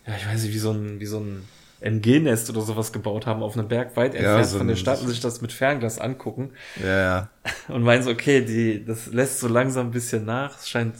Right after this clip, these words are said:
Speaker 1: so, die meisten scheinen, äh, tot zu sein. Und es sind halt irgendwie so ein, eine Muppet Bess und ein Muppet Rick. Und die sehen super knuffig, äh, animiert aus irgendwie. Die sehen echt so aus, als könnte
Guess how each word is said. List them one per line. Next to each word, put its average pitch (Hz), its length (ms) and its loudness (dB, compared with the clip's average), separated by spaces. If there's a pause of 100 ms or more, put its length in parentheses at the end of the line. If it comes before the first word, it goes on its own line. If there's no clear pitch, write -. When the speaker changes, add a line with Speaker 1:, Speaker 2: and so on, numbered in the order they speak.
Speaker 1:
so, 107 400 -8 (160)
die 107 100 -6
meisten 113 300 -2
scheinen, 110 480 -4
äh, 110 260 -10 (440)
tot 151 220 0
zu 147 100 -4
sein. 135 400 0 (140)
Und 117 140 -2
es 117 120 0
sind 135 160 -4
halt 131 140 -4
irgendwie 131 160 -2
so 120 100 -4
ein, 117 320 -2
eine 113 120 -6
Muppet 127 540 -2 (200)
Bess 139 400 -2
und - 200 -10
ein 131 80 -4
Muppet 120 380 -4
Rick. 110 320 -4 (440)
Und 110 120 -2
die 113 60 0
sehen 135 240 4
super 165 340 -2
knuffig, - 800 -6
äh, 117 400 2 (140)
animiert 117 440 2
aus 107 240 -4
irgendwie. 107 300 -6
Die 113 80 0
sehen 147 220 2
echt - 200 -4
so - 100 -2
aus, 139 100 0
als 135 120 -4
könnte 151 400 2